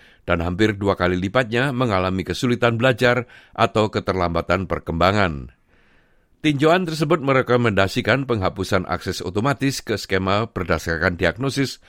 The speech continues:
seperti autisme dan mendukung akses berdasarkan gangguan pada kehidupan sehari-hari para peserta. Berikut penjelasan dari Bill Shorten.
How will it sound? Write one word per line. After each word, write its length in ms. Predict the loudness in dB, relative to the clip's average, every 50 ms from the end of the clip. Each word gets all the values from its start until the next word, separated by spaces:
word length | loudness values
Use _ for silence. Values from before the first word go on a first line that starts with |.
| -20 _ -4
seperti 400 | -2 -2 0 0 -2 -2 -2 -4
autisme 720 | -4 -4 -4 0 0 -2 0 0 -2 -2 -2 -4 -8 _ _ _ _ _ _
dan 240 | -2 -2 0 0 -2
mendukung 400 | -2 -2 -2 0 0 0 0 0
akses 400 | -2 -4 -4 -2 -2 -2 -2 -4
berdasarkan 640 | -8 -4 -4 -4 -2 0 0 0 0 0 -2 -2
gangguan 480 | -2 -2 -2 0 0 2 2 2 2 0
pada 240 | -2 -2 -4 -4 -2
kehidupan 560 | -2 -4 -2 -4 -4 -2 -2 -2 -2 -2 -6 -10 _ _ _ -10
sehari-hari 720 | -4 -2 -2 -2 -2 -4 -4 -4 -2 -2 -2 -2 -2 -4
para 240 | -4 -6 -4 -4 -4
peserta. 720 | -6 -6 -4 0 0 0 0 2 0 0 0 -2 -6 _ _ _ _ _ _ _ _ _ _ -4
Berikut 400 | 0 0 2 2 2 0 0 -2
penjelasan 560 | -6 -4 -2 0 0 0 0 0 0 -2 0
dari 240 | 0 -2 -2 -2 -4
Bill 240 | -2 -2 -2 -2 -2
Shorten. 560 | -2 -2 -2 -2 -2 -2 -4 -6 -6 -6